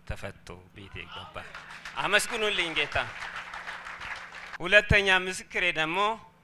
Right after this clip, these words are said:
ባለቤቴ ታማ ፊቷ እንዲዞሮ እግዚአብሔር ምሮልኝ፣ እግሯ ላይ ታማ ነበረ፣ እግሯ ተፈውሶ እግዚአብሔር፣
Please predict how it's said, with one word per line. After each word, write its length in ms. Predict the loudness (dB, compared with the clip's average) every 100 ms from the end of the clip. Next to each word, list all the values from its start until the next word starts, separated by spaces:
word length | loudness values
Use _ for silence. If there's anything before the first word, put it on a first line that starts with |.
| -8 8
ባለቤቴ 500 | 10 10 8 4 2 -2
ታማ 340 | 2 4 4 4 2 0 -12 _ -20 -20 _ _ _ _ _ _ _ _ _ _ _ -8
ፊቷ 220 | -4 4 6 6
እንዲዞሮ 580 | 2 -4 -8 -10 -6 -4 -4 -8
እግዚአብሔር 560 | -6 2 4 6 4 4
ምሮልኝ፣ 540 | 0 0 0 -2 -4 -6
እግሯ 220 | -6 0 2
ላይ 180 | 0 -2 -2
ታማ 300 | -4 -2 -4 -6
ነበረ፣ 300 | -6 -8 -6
እግሯ 200 | -6 -2 -2
ተፈውሶ 500 | -2 -8 -10 -12 -10 -8 -8 -10 -20 -20 _
እግዚአብሔር፣ 560 | -12 -4 -4 -2 -6